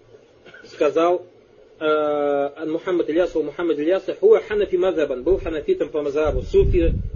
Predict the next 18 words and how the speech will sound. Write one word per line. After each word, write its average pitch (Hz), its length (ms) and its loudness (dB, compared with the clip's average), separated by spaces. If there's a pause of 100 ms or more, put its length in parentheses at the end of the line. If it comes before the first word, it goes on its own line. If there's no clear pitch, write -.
(160)
машрабан, 165 560 0 (220)
то - 60 8
есть - 120 2
суфистом, - 440 0
тарикат. 143 360 -2 (380)
«Калилю 208 440 2
бидаати 180 540 -2
лильмия», 160 540 2 (160)
человек 160 440 4
без 151 180 -2
знания. 147 500 -2 (840)
«Гайру 185 420 4
шагир», 185 400 2
никто 165 440 2
о 220 60 2
нём 185 240 0
не 165 100 -2
знал. 147 420 -2